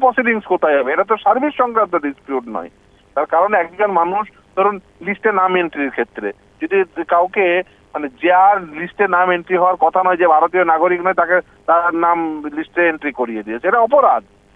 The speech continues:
এটা ক্রিমিনাল অফেন্স। তাহলে এই ক্রিমিনাল অফেন্সের বিরুদ্ধে ক্রিমিনাল প্রসিডিংস হবে না, শুধু সাসপেনশন হবে। আমি even ধরি সাসপেনশন কেন, আমি যদি ধরে নেই তার সার্ভিস টার্মিনেটও হয়েছে, করে দিল রাজ্য সরকার, তাতে কি তার অপরাধ, যে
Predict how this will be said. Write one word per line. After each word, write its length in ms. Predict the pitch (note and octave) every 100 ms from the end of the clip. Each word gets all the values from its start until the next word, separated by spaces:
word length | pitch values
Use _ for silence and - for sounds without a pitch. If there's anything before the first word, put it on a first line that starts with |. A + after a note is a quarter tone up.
| -
এটা 120 | G3 A3+
ক্রিমিনাল 340 | C4 C#4+ A#3+ F3
অফেন্স। 240 | C3+ A#2 - _ _
তাহলে 180 | F3 F#3+
এই 60 | -
ক্রিমিনাল 380 | G3 A#3 B3 G#3+
অফেন্সের 400 | G#3 A#3 A3 A#3 A3+
বিরুদ্ধে 220 | A#3 A3+
ক্রিমিনাল 280 | G#3 A#3 C4+ B3
প্রসিডিংস 360 | B3 C#4+ C#4+ C4+
হবে 120 | C#4 A3
না, 40 | E3+ _ _
শুধু 140 | A3 A3
সাসপেনশন 460 | A3+ - C#4 C#4 B3+
হবে। 160 | G#3 C3+ - _ -
আমি 120 | F#3 A3
even 180 | G#3+ B3 A#3
ধরি 120 | A#3+ -
সাসপেনশন 480 | F#3+ F#3 G#3+ A3 G#3+
কেন, 120 | F#3+ F3+
আমি 100 | G#3
যদি 100 | G#3+ E3
ধরে 140 | F#3 G#3
নেই 100 | G#3+ _ -
তার 160 | F#3 F#3+
সার্ভিস 260 | F#3+ G#3+ -
টার্মিনেটও 540 | G3+ G3+ A3 G#3 G3+ C#3
হয়েছে, 280 | A#2+ - - _ _ _ _
করে 140 | E3+ D#3
দিল 100 | C3 A2+
রাজ্য 260 | B2 A2+ A2 G#2+
সরকার, 200 | G#2 G2+ _ -
তাতে 160 | E3 G3+
কি 60 | G#3
তার 100 | G#3+ F#3+
অপরাধ, 280 | G#3+ A3 G#3 G3+ G3+ A3 -
যে 60 | _